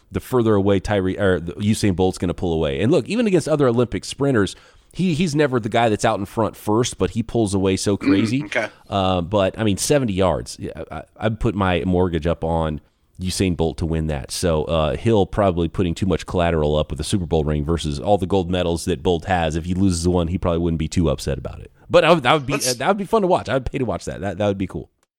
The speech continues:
Speaker 2: Oh, I would too. I, I mean, let's stick with this just for a second, because I'll be honest, Tyreek is the fastest football player I can remember on game day, ball in hand,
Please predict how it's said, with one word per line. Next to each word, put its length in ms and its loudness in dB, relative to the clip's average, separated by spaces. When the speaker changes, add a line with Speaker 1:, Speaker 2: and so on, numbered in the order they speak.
Speaker 2:
Oh, 200 4
I 80 2
would 140 -2
too. 320 -2
I, 200 0
I 60 0
mean, 120 2
let's 180 -4
stick 260 -4
with 120 -4
this 160 -4
just 220 -2
for 100 -6
a 60 -4
second, 460 -6
because 300 -4
I'll 140 2
be 120 -2
honest, 460 -2
Tyreek 560 -4
is 180 -2
the 120 -6
fastest 680 -6
football 400 -8
player 560 -4
I 200 2
can 200 0
remember 580 0
on 280 0
game 320 0
day, 420 -2
ball 260 4
in 60 0
hand, 580 -2